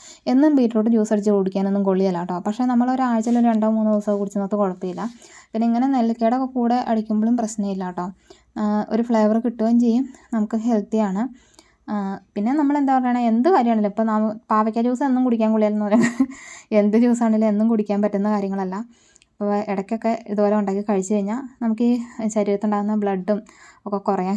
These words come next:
ഹെൽപ്പ് ചെയ്യും കേട്ടോ. പിന്നെ ഞാൻ ചേർത്ത പഞ്ചസാരയാണ്. പഞ്ചസാരയ്ക്ക് വേണമെങ്കിൽ പകരമായിട്ട് വേണമെങ്കിൽ തേൻ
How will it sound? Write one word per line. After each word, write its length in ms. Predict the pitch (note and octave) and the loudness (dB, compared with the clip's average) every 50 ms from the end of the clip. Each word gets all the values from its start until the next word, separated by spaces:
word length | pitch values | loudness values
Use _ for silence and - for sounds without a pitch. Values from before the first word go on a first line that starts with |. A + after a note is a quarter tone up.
| G3 | -2
ഹെൽപ്പ് 200 | G#3+ F3+ F3 F3 F#3 | -2 -4 -4 -4 -4
ചെയ്യും 140 | F3+ F3 | -4 -4
കേട്ടോ. 160 | F3 F3 F#3+ F3+ F3+ - - _ _ _ _ _ _ _ _ _ - | -2 -4 -6 -6 -6 -10 -16 _ _ _ _ _ _ _ _ _ -2
പിന്നെ 100 | C4+ D4 D4 | 0 2 2
ഞാൻ 80 | D4 | 4
ചേർത്ത 280 | D4 B3+ A#3 A3 A3 A3+ A3 A#3+ | 2 2 2 2 0 2 2 0
പഞ്ചസാരയാണ്. 600 | A3 G#3 G3 F#3+ F#3+ - F#3 F3+ G3 G#3 G#3 A3 A#3+ A#3+ - | 0 0 -2 -4 -6 -6 -4 -4 -2 -2 -2 -2 -4 -4 -4
പഞ്ചസാരയ്ക്ക് 420 | A3 G#3+ G#3+ G#3+ A3 G#3+ G#3+ B3 B3+ | -2 -2 0 0 0 -2 -2 0 -2
വേണമെങ്കിൽ 260 | B3+ A#3 A3+ A#3 A#3+ A#3+ A3+ | 0 0 0 0 0 0 -2
പകരമായിട്ട് 440 | G#3+ G3+ G3+ G#3+ A#3 A#3+ A#3 A#3 A3 | -2 0 2 2 2 2 2 2 0
വേണമെങ്കിൽ 260 | G#3+ G#3 G3+ G#3 A3+ B3+ - - _ - - | 0 0 -2 -2 -4 -4 -6 -10 _ -2 0
തേൻ 200 | A3 G#3 G#3+ | 2 2 4